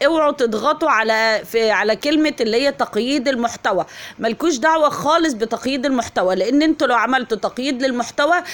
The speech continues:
كانكم بتقولوا لليوتيوب مش عايزين ينزل على القناه ارباح. ال-، القناه اللي هت-، اللي هتخصص ال-، آه، قناتها او المحتوى بتاعها للطفل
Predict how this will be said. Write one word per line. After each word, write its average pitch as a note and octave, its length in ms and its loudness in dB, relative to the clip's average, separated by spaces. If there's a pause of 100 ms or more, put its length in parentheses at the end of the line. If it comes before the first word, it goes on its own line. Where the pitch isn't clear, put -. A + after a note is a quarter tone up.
(160)
كانكم C4+ 480 0
بتقولوا C4+ 520 0
لليوتيوب C4+ 580 0
مش C#4 200 0
عايزين A#3+ 600 0
ينزل B3+ 500 0
على A#3 240 0
القناه B3 640 0
ارباح. G#3+ 520 -2 (800)
ال-، A#3+ 720 2 (920)
القناه C4+ 640 2 (140)
اللي B3 220 0
هت-، A#3 240 0
اللي A#3+ 320 0
هتخصص C#4+ 640 -2
ال-، B3 260 0
آه، A3 1040 2
قناتها B3 540 0
او G#3+ 200 0
المحتوى C#4 440 -2
بتاعها G#3 380 0
للطفل E4 520 -2